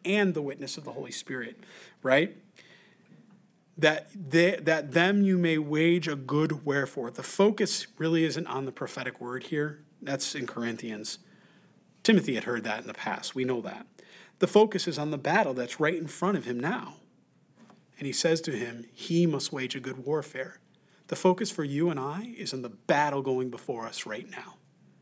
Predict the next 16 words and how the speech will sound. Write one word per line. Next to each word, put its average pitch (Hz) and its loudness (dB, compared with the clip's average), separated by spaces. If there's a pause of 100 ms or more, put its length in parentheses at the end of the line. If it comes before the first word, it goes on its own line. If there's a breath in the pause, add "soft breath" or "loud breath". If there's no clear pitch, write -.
(520 soft breath)
Whether 143 0
that's 139 2
a 120 -2
battle 135 2
of 131 -6
your 120 -10
health, - -2 (800 soft breath)
whether 143 -4
that's 143 0
a 135 -4
battle 135 0 (100)
physical, 190 4
mental, 170 -2
emotional, 160 -2
spiritual, 156 -2 (840 soft breath)
wage 170 4